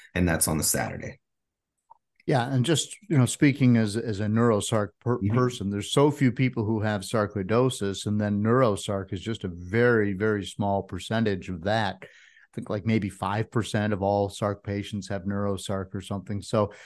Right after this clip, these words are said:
Speaker 2: you know, it's hard to find a, a place where you can go and sit and have somebody talking just about that narrow field of focus.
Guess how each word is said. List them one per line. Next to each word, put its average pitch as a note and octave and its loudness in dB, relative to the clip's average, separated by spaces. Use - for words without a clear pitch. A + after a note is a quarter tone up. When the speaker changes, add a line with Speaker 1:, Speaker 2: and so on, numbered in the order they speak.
Speaker 2:
you C#3+ 4
know, B2+ 8
it's A#2 0
hard D3 4
to C#3 -2
find A#2+ 2
a, A2 -4
a G#2+ -6
place C3+ 0
where A2+ 2
you A2+ 2
can G2+ -2
go A2+ 4
and G2 0
sit A#2+ 2
and G2+ -6
have G#2+ -6
somebody G#2+ 0
talking G#2 -4
just A#2 0
about G2+ -2
that A2 0
narrow A2 2
field F#2+ -4
of F2 -14
focus. A2 -2